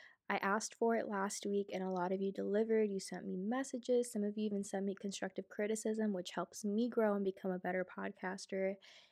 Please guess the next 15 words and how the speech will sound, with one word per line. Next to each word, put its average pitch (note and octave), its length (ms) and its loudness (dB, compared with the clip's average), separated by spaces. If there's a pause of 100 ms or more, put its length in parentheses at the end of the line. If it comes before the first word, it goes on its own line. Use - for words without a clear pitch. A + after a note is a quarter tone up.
(160)
And G#3 420 2 (140)
just - 180 -6
continue E4+ 420 0
to D4+ 80 2
do A3+ 180 2
that. A3 180 2
It A3 100 -4
helps C4 280 0
me C#4 120 -2
so A3 280 -2
much, G3 380 -2
y'all. G3+ 160 -2
I G3 120 -2
appreciate G#3 760 -2
it G#3 180 0